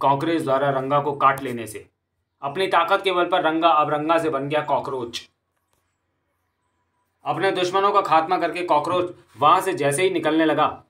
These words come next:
हा, हा, हा, हा, अब रंगा के पास जो ताकत है वो उसे अपराध जगत का शहंशाह बना देगी।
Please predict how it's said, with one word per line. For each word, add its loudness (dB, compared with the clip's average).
हा, -4
हा, -2
हा, -4
हा, -8
अब 2
रंगा 0
के -4
पास 0
जो -8
ताकत -4
है -6
वो -4
उसे -6
अपराध -4
जगत -8
का -10
शहंशाह -6
बना -6
देगी। -10